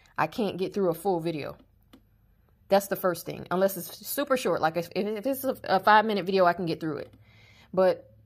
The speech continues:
if it's a longer video, if it's longer than five minutes, it's hard for me to get through his videos. That's number one. That's always a red flag for me, because people that are not right, when there's something wrong with them, uh, something nefarious,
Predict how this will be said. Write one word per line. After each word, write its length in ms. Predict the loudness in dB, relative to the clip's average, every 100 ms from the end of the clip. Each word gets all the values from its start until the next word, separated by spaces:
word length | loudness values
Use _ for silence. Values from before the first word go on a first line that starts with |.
| -20 -12 -6
if 140 | -2
it's 140 | 0 2
a 60 |
longer 380 | 2 2 0 -2
video, 340 | -2 -2 0
if 80 | -2
it's 140 | -4 -2
longer 240 | -2 -2
than 120 | -2
five 300 | 2 2 2
minutes, 460 | -2 -6 -8 -14 -20 -12
it's 160 | -8 -6
hard 340 | 2 4 4
for 100 | 0
me 120 | -2
to 60 | -2
get 180 | -2 -2
through 120 | -2
his 140 | -2
videos. 560 | -4 -6 -6 -10 -16 -12 -6
That's 180 | -6
number 180 | -4 -6
one. 220 | -6 -8 -14 _ _ -20 -20 -20 _ _ _ _ _ _ _ -12
That's 180 | -6 0
always 320 | 2 2 2
a 60 | 0
red 180 | -2 0
flag 280 | 2 0 0
for 120 | -6
me, 220 | -6 -12 -18 _ _ _ -10
because 420 | -6 -2 0 -2
people 360 | -6 -8 -4 -2
that 160 | 0
are 80 | 0
not 260 | -2 -4 -2
right, 300 | -2 -2 -4
when 100 | -6
there's 160 | -6 -6
something 300 | -6 -6 -4
wrong 240 | -4 -4
with 120 | -4
them, 320 | -2 -2 -6 -14 _ _ _ _ _ -4
uh, 120 | -4
something 340 | -4 -6 -4
nefarious, 720 | -4 0 0 0 -4 -8 -14